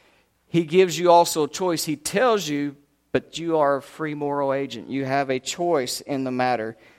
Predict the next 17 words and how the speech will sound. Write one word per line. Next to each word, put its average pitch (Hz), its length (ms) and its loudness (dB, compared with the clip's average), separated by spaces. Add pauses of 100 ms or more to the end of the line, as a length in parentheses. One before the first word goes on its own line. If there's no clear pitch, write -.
(100)
And 139 120 -2
that's 170 200 2
called 170 320 4
the 165 80 4
permissive 175 800 -4
will 120 180 -2
of 117 140 -6
God. 120 320 0
There 147 180 4
are 165 140 4
things 170 420 -4
that 143 120 0
he 175 180 0
allows 165 720 4
to 139 140 -4
happen 135 640 -4 (1000)
because 160 880 2